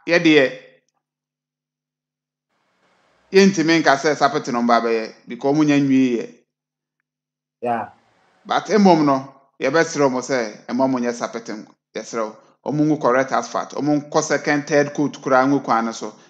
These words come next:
Speaker 1: Na ɛkwan a wɔyɛ sɛ, yɛ a ɔmo brɛ dodo ansa na mpanimfoɔ aba ho.
Speaker 2: Pa, pa, pa, pa, pa, pa.
Speaker 1: Ɔho sɛ, ɛkwan bi wɔ hɔnom a, ɔmo mbrɛ.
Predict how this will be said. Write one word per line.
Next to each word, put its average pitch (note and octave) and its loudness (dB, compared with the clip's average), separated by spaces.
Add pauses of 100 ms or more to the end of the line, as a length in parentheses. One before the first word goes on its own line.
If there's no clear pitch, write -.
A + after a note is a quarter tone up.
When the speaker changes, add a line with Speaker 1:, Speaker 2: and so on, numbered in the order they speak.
(140)
Speaker 1:
Na C3+ -2
ɛkwan F#3+ 8
a - 8
wɔyɛ D#3+ 6
sɛ, D#3+ -2
yɛ G3 8
a E3+ 6
ɔmo E3+ 0
brɛ D3+ 2
dodo C3 0
ansa B2 0
na C#3 0
mpanimfoɔ A#2+ -6
aba A2+ -6
ho. G2+ -14 (1000)
Speaker 2:
Pa, C3+ -4
pa, B2 -6
pa, A2+ -8
pa, G2+ -10
pa, F#2+ -14
pa. - -20 (400)
Speaker 1:
Ɔho G3+ 8
sɛ, F3+ 4
ɛkwan A#3 8
bi A#3+ 6
wɔ A3+ 12
hɔnom F3+ 4
a, - 0
ɔmo G3 4
mbrɛ. D3 2